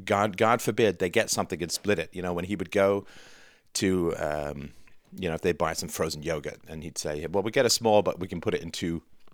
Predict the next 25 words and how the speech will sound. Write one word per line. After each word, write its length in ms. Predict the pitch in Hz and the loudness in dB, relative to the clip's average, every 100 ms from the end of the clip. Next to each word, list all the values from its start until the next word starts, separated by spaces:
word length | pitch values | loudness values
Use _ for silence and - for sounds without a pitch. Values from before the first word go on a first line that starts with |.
| - - | -18 -6
two 180 | 110 92 | -4 -2
cups." 480 | 98 73 - - - 85 | -2 -2 -2 -4 -4 -6
And 160 | 87 | -4
he 80 | 95 | -4
would 140 | 87 - | -2 0
say, 300 | 90 78 82 - - - | 0 -2 -6 -12 -10 0
"By 120 | 127 | 2
the 80 | 131 | 6
way, 140 | 123 | 4
do 100 | 117 135 | 4 4
you 100 | 139 | 2
have 160 | 147 | 2
an 60 | 135 | 0
atomic 460 | - 113 110 113 | 0 0 0 0
weigh 160 | 101 110 | 4 4
scale 300 | - 113 110 | 4 4 2
to 100 | 104 | 2
make 160 | 98 92 | -2 0
sure 180 | - 98 | 0 2
that 100 | 90 | 2
one 180 | 90 90 | -2 -2
doesn't 220 | 90 95 | -2 0
get 140 | 87 | -2
more 200 | 90 92 85 | -2 -2 -2
atom, 400 | 82 - 90 | -4 -4 -6